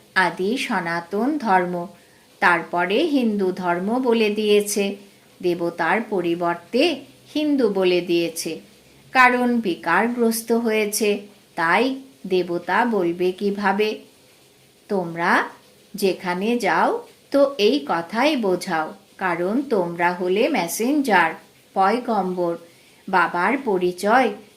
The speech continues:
সকলকে দিতে হবে। কেউ কেউ তৎক্ষণাৎ বুঝবে যে তোমরা অবশ্যই সঠিক কথা বলছো। অবশ্যই দুজন পিতা রয়েছেন।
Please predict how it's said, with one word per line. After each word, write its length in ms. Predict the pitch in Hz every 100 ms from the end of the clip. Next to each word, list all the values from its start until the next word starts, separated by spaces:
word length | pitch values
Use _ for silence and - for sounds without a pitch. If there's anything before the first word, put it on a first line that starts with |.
| -
সকলকে 800 | - 196 170 226 277 285 254
দিতে 360 | 202 190 185 185
হবে। 420 | 180 175 175 170 - - - - _
কেউ 220 | 262 262
কেউ 420 | 262 254 247 262 262 - _
তৎক্ষণাৎ 800 | 208 208 - - 240 226 214 214
বুঝবে 640 | 202 196 202 - 202 202 196
যে 320 | 202 196 190 - - - _
তোমরা 500 | - 190 170 170 202
অবশ্যই 720 | 240 175 175 175 - 202 233
সঠিক 520 | 269 254 226 - 240 233
কথা 360 | 220 214 254 214
বলছো। 600 | 214 220 220 - 208 208 - - _ _ -
অবশ্যই 720 | 185 170 175 175 - 226 247
দুজন 500 | 220 226 220 220 220
পিতা 460 | 220 175 165 185 202
রয়েছেন। 640 | 208 208 202 - 208 202